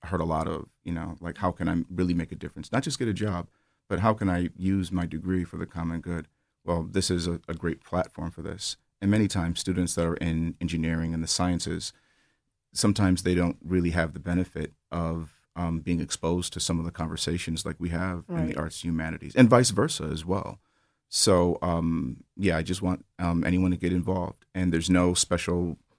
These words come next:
Speaker 1: training or you need, only thing you need is an interest in, um, working with kids and, um, and collaborating with your fellow students.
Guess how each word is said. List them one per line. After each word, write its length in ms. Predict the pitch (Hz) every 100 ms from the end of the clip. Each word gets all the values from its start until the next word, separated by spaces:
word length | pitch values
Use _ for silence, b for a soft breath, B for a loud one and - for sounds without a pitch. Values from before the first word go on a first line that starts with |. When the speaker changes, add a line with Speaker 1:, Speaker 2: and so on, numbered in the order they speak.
| -
Speaker 1:
training 540 | - 95 90 92 95
or 480 | 95 90 87 90 101 -
you 140 | 87 92
need, 240 | 92 95
only 160 | 90 98
thing 160 | 101
you 80 | 98
need 320 | 95 87 87 -
is 260 | 82 85
an 80 | 90
interest 360 | - 85 82 -
in, 200 | 85 78 _ _ _ _ -
um, 440 | 82 80 80 80
working 280 | 90 87 85
with 180 | 85 -
kids 440 | 82 82 85 - - _ -
and, 280 | 85 82 78
um, 380 | 78 78 76 -
and 140 | 82 -
collaborating 520 | 85 80 78 78 82
with 120 | -
your 80 | -
fellow 220 | - 92
students. 500 | - 92 - -